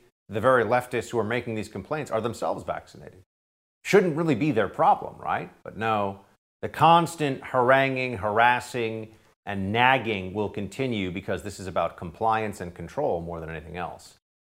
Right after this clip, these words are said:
America's crime crisis is also getting worse by the day, with another violent weekend in major cities across the country.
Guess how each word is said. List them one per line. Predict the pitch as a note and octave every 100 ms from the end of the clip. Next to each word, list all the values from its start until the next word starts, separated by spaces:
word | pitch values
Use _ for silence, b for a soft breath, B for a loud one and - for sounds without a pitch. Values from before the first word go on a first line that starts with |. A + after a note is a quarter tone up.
| _ _ _ _ _ _ -
America's | F#3 A3+ F3 E3+
crime | - A3 C4+ D4+
crisis | D#3 B2+ A#2+ B2 A2
is | G2+
also | D#3+ - A#2+
getting | G2+ F2+ D#2
worse | F2+ G#2 F#2 -
by | F2+ F#2+ F2
the |
day, | E2 F2 G2+ B2+
with | A2
another | G#2 B2+ G#2+
violent | F2 B2 C3 A#2+
weekend | A2 C#3 C3+ A#2+ A2+ A#2
in | G2+ F#2+
major | A2+ G2 G2
cities | D3 D3 F#2
across | G2 F2
the | -
country. | - F2 E2+ F#2